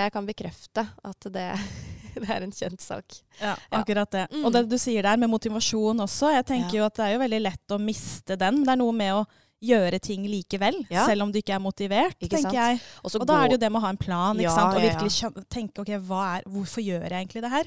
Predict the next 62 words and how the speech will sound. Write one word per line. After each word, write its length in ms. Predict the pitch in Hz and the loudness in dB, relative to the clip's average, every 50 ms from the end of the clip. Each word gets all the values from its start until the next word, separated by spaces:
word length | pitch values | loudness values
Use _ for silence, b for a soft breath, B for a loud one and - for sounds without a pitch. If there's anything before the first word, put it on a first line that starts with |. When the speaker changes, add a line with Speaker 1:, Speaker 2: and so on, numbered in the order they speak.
| - | -2
Speaker 1:
Ikke 160 | 220 202 226 208 | -2 -2 -2 -2
sant? 240 | - 208 220 - | -2 -4 -6 -6
Og 80 | - 233 | -6 -4
så 60 | - 220 | -4 -4
Speaker 2:
Ja. 40 | 208 | -2
Speaker 1:
går 220 | 196 180 160 156 160 | 0 0 2 2 2
jo 60 | 170 175 | 2 0
motivasjon, 560 | 180 - 190 208 196 - - 165 160 170 - | -2 -6 -4 -4 -4 -2 -2 -2 -2 -2 -4
altså 160 | 165 165 165 | -4 -6 -4
det 100 | 165 190 185 | -2 -2 0
er 80 | 160 | -2
jo 60 | 151 160 | -2 -4
en 40 | - | -6
kjent 160 | - 156 151 - | -10 -8 -8 -6
sak 160 | - 160 - | -6 -8 -6
uansett 400 | - 156 156 - - - 160 - | -8 -8 -8 -6 -8 -8 -10 -10
hva 80 | - 160 | -12 -12
man 120 | 156 151 160 | -12 -10 -8
gjør, 120 | 160 165 160 | -8 -6 -6
den 120 | 165 160 156 165 | -8 -8 -10 -10
går 160 | - - - - | -12 -12 -10 -10
jo 140 | - - 170 170 | -10 -8 -6 -6
i 60 | 170 | -4
bølger. 480 | 170 180 170 160 160 175 165 185 180 - | -2 -2 -2 -4 -4 -4 -2 -2 -2 -4
Det 320 | - - - 311 294 277 | -6 -18 -18 -16 -14 -10
er 160 | - - - | -10 -10 -10
ikke 160 | - - 196 175 | -10 -8 -8 -6
like 240 | 165 147 - 165 160 160 | -6 -8 -8 -10 -8 -8
gøy, 320 | 147 147 151 156 156 156 | -6 -4 -4 -2 -2 -2
eh, 240 | 156 156 156 156 151 | -2 -2 -2 -2 -2
alt 220 | - 170 175 - - | 0 -2 -2 -2 -2
sammen 260 | - 165 160 165 156 | -4 -4 -4 -4 -6
er 40 | 160 | -6
ikke 140 | - 180 170 165 | -8 -8 -8 -8
like 160 | 165 165 165 | -8 -8 -6
gøy 160 | 165 160 165 | -4 -4 -4
hele 220 | 165 170 160 156 - | -2 -4 -4 -6 -8
tiden. 320 | 156 156 175 208 226 240 - B B B B B B | -8 -6 -4 -2 -2 -2 -4 B B B B B B
Så 220 | B - - 196 | B -4 0 2
jeg 140 | 185 175 185 - | 2 2 2 0
tenker 300 | 214 202 175 - 175 170 | -2 -6 -6 -6 -6 -4
jo 80 | 160 156 | -2 0
det 80 | 151 | 0
at, 280 | 143 143 151 _ - - | -2 -2 -6 _ -8 -6
eh, 320 | 160 156 156 156 147 139 | -4 -2 -2 -2 -4 -6
når 120 | - 156 156 | -6 -6 -6
man 100 | 160 160 | -6 -6
kjenner 440 | - - 165 160 156 147 131 123 151 | -6 -6 -6 -6 -6 -6 -6 -4 -4
at 80 | 156 | -4
den 160 | - 147 147 143 | -4 -6 -6 -8
motivasjonen 480 | 151 - 160 160 165 - 156 151 156 156 | -10 -8 -6 -6 -6 -6 -6 -8 -8 -6
dabber 240 | 160 156 156 156 151 | -8 -8 -8 -8 -10
litt 140 | 160 - - | -8 -6 -4
av, 140 | 170 185 | -2 -2
så 140 | 202 - 190 | -2 -4 -6
kan 100 | - 202 | -6 -6
man 120 | 202 208 214 | -6 -4 -4
heller 180 | 180 160 170 | -4 -4 -6
kanskje 260 | - 170 165 - 170 | -6 -8 -8 -10 -8
tenke 280 | - 175 160 151 - - 143 | -8 -8 -10 -10 -10 -12 -14
at, 140 | - - 156 | -12 -10 -10
eh, 260 | 156 156 156 156 | -8 -8 -8 -10